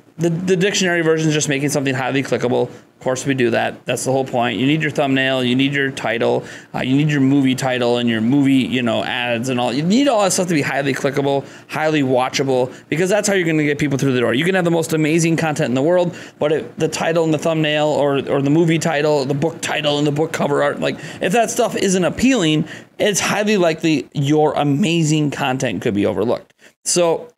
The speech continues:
absolutely, that's like the raw definition of what clickbait means in the dictionary. And yeah, everybody does that because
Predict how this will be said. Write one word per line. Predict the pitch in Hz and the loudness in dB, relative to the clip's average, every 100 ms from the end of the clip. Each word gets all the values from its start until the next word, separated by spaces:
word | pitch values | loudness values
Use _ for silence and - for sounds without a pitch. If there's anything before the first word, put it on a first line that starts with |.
| - | -8
absolutely, | 202 190 170 190 180 156 156 | -6 -2 2 2 2 2 0
that's | 139 160 | 0 -2
like | 175 156 | -2 0
the | |
raw | 147 156 156 | 0 2 2
definition | 151 151 147 147 | 0 0 0 2
of | 139 | 0
what | 131 | 0
clickbait | - 143 135 107 | -2 -4 -2 -2
means | 123 123 131 - - | 0 0 -2 -6 -6
in | 139 | -2
the | 139 | 0
dictionary. | 131 - 123 127 123 - | 0 -2 -2 -2 -2 -4
And | 135 123 - | -4 -4 -4
yeah, | 143 113 | -4 -2
everybody | 143 143 131 117 | -2 0 0 -2
does | 117 117 | -2 -2
that | 131 113 | -2 -2
because | 131 131 123 | -2 -2 -2